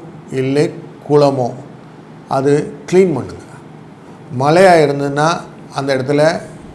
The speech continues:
கல்லுகள் எல்லாம் இருந்ததுன்னா, அதெல்லாம் செம்மண் படுத்தி கொடுக்கறதுக்கு ஹெல்ப் பண்ணுங்க. குளங்கள் இருந்தால்,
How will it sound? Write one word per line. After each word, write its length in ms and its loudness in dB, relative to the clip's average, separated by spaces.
கல்லுகள் 480 4
எல்லாம் 360 2
இருந்ததுன்னா, 200 -4
அதெல்லாம் 480 -2
செம்மண் 340 -2
படுத்தி 240 -6
கொடுக்கறதுக்கு 580 -8
ஹெல்ப் 140 -4
பண்ணுங்க. 420 -8
குளங்கள் 480 8
இருந்தால், 480 4